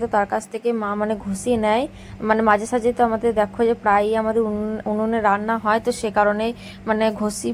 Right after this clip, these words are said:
প্রয়োজন হয়। তো সে কারণে মা, মানে, ঘষি ওই ঠাকুমাটার কাছ থেকে বেশিরভাগ কেনে। আর এমনিতে ঘষিগুলো একটু ভিজে হয়ে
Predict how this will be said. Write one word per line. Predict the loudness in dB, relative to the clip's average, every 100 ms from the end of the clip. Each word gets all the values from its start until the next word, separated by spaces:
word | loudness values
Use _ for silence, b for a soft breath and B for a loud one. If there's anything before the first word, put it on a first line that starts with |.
| 2
প্রয়োজন | 2 2 -2 0
হয়। | 0 -2
তো | -6
সে | -6 -2
কারণে | -2 0 0 0
মা, | 0 0
মানে, | -2 -4
ঘষি | -6 -2 0 2
ওই | 0 -4
ঠাকুমাটার | -4 -2 -2 0
কাছ | -2 -2 -8
থেকে | -2 -2
বেশিরভাগ | -2 -4 -2 -2 -2
কেনে। | -4 -2 -2 -4 B B B 4
আর | 4
এমনিতে | 2 0 0 -2 -2
ঘষিগুলো | -4 -2 2 2
একটু | 2 0
ভিজে | -2 0 2
হয়ে | 4